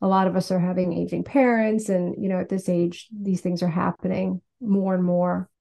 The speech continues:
But it's more challenging when you have young children. What do you suggest to other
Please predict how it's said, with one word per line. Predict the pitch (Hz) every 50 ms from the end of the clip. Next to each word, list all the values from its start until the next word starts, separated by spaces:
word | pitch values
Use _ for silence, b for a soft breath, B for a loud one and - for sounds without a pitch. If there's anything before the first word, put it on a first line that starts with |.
| _ _
But | 226 233
it's | 226 226
more | 254 269 302
challenging | 294 - 254 233 226 226 208 202 202 196 196
when | 190 185
you | 185
have | 180 180
young | 185 175 175 180
children. | 175 - 196 185 190 185 180 185 180 - 196 196 185 - _ _ _ _ _ _ _
What | - 302 226 208 208 233 269
do | 330
you | 339 359 294 262 247 226 202 202 - 277
suggest | 185 - - 202 185 165 - 185 202 220 - 185 - - - - - - _ _ _ _
to | _ - -
other | - 185 196 190 190 190 185 185 -